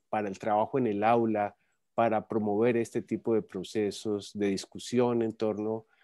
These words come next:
a, eh, esta extensión de C T S, como le llamas ahora, eh, que tiene que ver con la ecuación civilizatoria, con entender este proceso? ¿Tú, tú cómo, cómo, dijéramos, qué procesos par-,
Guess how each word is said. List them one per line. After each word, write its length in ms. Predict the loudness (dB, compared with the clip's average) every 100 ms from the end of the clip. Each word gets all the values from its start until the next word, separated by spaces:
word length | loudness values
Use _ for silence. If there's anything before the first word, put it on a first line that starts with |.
| _ _
a, 440 | -4 -2 -2 -6 -8
eh, 200 | -8 -8
esta 240 | -8 -4 -4
extensión 640 | 0 -2 -2 2 4 4
de 120 | 2
C 120 | -2
T 240 | -4 0 0
S, 160 | 0
como 160 | -4 -4
le 140 | -4
llamas 340 | -4 -4 -4 -4
ahora, 460 | -2 -2 -2 -6 -8 _ _ _ _
eh, 180 | -10 -8
que 120 | -8
tiene 240 | -6 -4 -2
que 100 | 0
ver 140 | -2
con 200 | -2 -4
la 300 | 0 0 -2
ecuación 600 | -8 -10 -10 -8 -8 -6
civilizatoria, 640 | -6 -6 -8 -10 -4 -2 -2
con 160 | -2 -6
entender 400 | -4 -4 -4 -4
este 180 | -6
proceso? 500 | -6 -8 -6 -8 -10 _ _ _
¿Tú, 280 | 4 4 0
tú 220 | -2 2
cómo, 640 | 4 6 8 8 8 4 -4 _ _ _ 0
cómo, 1120 | 4 8 10 10 12 10 10 6 2 -2 -6 -12 _ _ _ -20 -10
dijéramos, 760 | -4 0 2 4 2 -2 -16 _ _ _ 4
qué 100 | 4
procesos 960 | 8 6 10 8 8 6 6 6 4 -4 -4
par-, 220 | 0 0